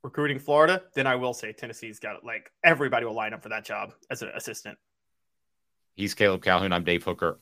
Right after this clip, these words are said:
Speaker 2: Off the Hook Sports. It is weekdays at ten A M. Hit like and subscribe. Share it with your friends. Tell a friend. Leave us a review on our podcast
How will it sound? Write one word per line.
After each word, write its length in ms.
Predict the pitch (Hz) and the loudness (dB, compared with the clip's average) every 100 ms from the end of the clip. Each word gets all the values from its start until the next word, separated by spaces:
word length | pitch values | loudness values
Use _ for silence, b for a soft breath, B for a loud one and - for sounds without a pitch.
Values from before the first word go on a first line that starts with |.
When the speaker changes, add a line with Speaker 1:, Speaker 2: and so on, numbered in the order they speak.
| - | 0
Speaker 2:
Off 300 | 98 90 - | 2 2 0
the 100 | 87 | 0
Hook 200 | 87 82 | 0 -4
Sports. 600 | - 90 87 82 - - | -8 -4 -2 -2 -4 -6
It 160 | 110 95 | 0 0
is 160 | 90 76 | 0 -4
weekdays 880 | 73 101 101 - 98 92 90 85 - | -4 -4 -4 -4 0 2 2 -2 -6
at 400 | - 87 85 - | -2 -2 -2 -6
ten 180 | - 113 | -2 0
A 220 | 101 92 | 2 2
M. 260 | 90 95 90 | 2 0 0
Hit 220 | 90 - | -4 -6
like 320 | 95 98 101 | 0 2 2
and 100 | 92 | -2
subscribe. 760 | 87 85 - 104 101 95 95 92 B B B | -6 -8 -6 0 2 4 2 -2 B B B
Share 320 | - 131 120 | 4 6 6
it 100 | 113 | 4
with 120 | 110 | 2
your 100 | 104 | 2
friends. 480 | - 110 104 98 - | 2 0 2 0 -4
Tell 360 | - 143 135 | 2 4 6
a 60 | 120 | 2
friend. 520 | - 113 110 104 98 | 2 4 4 4 2
Leave 260 | 110 127 110 | 2 2 2
us 240 | 107 - | 0 0
a 140 | 98 92 | -4 -2
review 560 | 95 95 117 120 117 - B B B | -2 2 4 4 4 0 B B B
on 300 | 104 104 104 | 2 4 6
our 160 | 98 95 | 4 2
podcast 1040 | - 117 110 113 - - 110 107 104 - | 2 4 6 4 0 0 4 4 2 -4